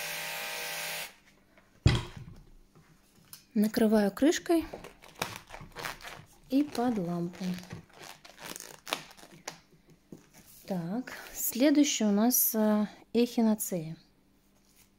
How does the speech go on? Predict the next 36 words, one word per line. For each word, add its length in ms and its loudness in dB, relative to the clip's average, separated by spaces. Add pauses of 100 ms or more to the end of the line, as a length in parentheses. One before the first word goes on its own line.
(1000)
Эхиноцея 720 6
у 40 8
меня 240 8
здесь, 560 2
э, 260 2
всего 340 4
по 140 4
три 180 4
семечка. 640 2 (1160)
Вот 120 0
такие 340 4
вот 200 2
розовые, 520 6
белые, 440 4
по 100 -2
три 180 0
семечка. 520 -4
Я 100 6
взяла 300 4
вот 160 0
такие 320 -4
вот 340 -8
стаканчики 840 -2 (1200)
сто 220 2
граммовые, 680 4
сделала 400 2
пометочки 880 2
и 220 2
сразу 280 4
написала, 360 4
что 140 0
у 40 6
меня 140 4
там 160 2
три 320 4
штуки. 500 -4